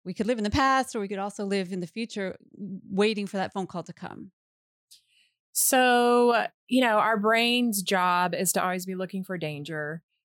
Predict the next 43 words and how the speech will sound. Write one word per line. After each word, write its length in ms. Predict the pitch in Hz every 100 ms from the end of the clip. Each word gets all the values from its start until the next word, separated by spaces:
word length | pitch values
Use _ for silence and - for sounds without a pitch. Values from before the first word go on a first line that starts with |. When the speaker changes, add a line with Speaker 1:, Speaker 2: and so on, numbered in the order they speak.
| -
Speaker 2:
And 140 | 165
so, 560 | 156 185 165 165 165 165 -
of 100 | -
course, 400 | - 190 190 -
in 120 | 190 180
this 200 | 175 -
situation, 680 | 180 - 175 160 160 175 170
we 160 | 160
have 180 | 165 156
something 640 | - 175 160 160 156 156
where 260 | 147 151 151
we 140 | 151
perceive 440 | 151 156 - 160 147
that 120 | 143
there 320 | 147 135 131
is 400 | - 135 135 135 -
a 80 | 156
lot 220 | 143 135
of 100 | 127
danger. 380 | - 123 127 -
And 220 | - 156
it's 200 | 156 156
really 520 | 175 185 196 202 196 -
easy 560 | 190 196 190 175 151
for 240 | 147 170 147
us 180 | 160 -
to 80 |
get 280 | 151 151 143
focused 540 | - 160 156 151 151 151
on 180 | 147
that. 240 | 151 143 143
And 100 | 160
next 220 | 156 -
thing 160 | 170 165
you 80 |
know, 340 | 160 151 147 147
it's 160 | - -
like 160 | 151 156
a 40 |
superhighway 840 | - 160 165 165 160 151 151 151
in 120 | 165
our 140 | 160 156
brain. 460 | 151 147 143 147